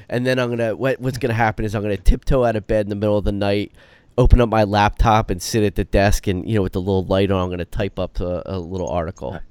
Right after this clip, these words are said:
Speaker 1: for, for
Speaker 2: I'm
Speaker 1: you.
Speaker 2: a freelance writer for some magazine, and I'm living, like, in a brownstone in New York.
Speaker 1: Oh, my
Speaker 2: Yeah.
Speaker 1: God. I know the most beautiful
Speaker 2: Yeah.
Speaker 1: neighborhood in the entire city.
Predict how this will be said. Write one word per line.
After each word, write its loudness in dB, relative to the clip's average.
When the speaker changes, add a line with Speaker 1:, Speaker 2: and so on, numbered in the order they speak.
Speaker 1:
for, -10
for -8
Speaker 2:
I'm 4
Speaker 1:
you. 4
Speaker 2:
a 0
freelance 2
writer 4
for -10
some -6
magazine, -2
and -4
I'm -4
living, 0
like, 0
in 0
a 0
brownstone 0
in -4
New 0
York. 2
Speaker 1:
Oh, -4
my -4
Speaker 2:
Yeah. 4
Speaker 1:
God. -4
I -4
know -2
the -4
most -2
beautiful 2
Speaker 2:
Yeah. 4
Speaker 1:
neighborhood 4
in -2
the -2
entire 2
city. -2